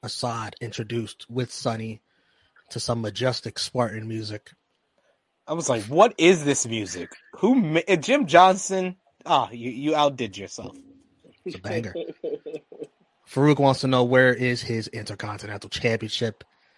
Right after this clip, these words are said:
Speaker 1: Pangil says Monsoon has ordered a tournament. Farouk says, "Does he look like a waiter?"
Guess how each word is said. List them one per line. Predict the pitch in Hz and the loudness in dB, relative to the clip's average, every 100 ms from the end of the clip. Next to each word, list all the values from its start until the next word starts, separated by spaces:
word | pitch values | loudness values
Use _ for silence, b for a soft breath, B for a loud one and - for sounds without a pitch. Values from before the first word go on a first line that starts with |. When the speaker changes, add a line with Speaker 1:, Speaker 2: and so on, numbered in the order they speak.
| _ _ | _ _
Speaker 1:
Pangil | 113 110 110 110 110 107 | -6 -4 -4 -4 -4 -6
says | - 120 110 117 | -2 0 0 -2
Monsoon | 113 107 113 | -6 -4 -6
has | 110 | -2
ordered | 113 110 107 | -2 -2 -6
a | - | -4
tournament. | - 131 127 117 113 - _ _ _ _ _ _ - | 0 2 2 -2 -6 -16 _ _ _ _ _ _ -6
Farouk | 117 117 113 | 0 0 -2
says, | - 113 107 | -2 -2 -2
"Does | 113 104 | -6 -6
he | |
look | 107 117 | -6 -6
like | 104 95 | -6 -10
a | |
waiter?" | 98 131 139 135 123 | 0 6 6 6 2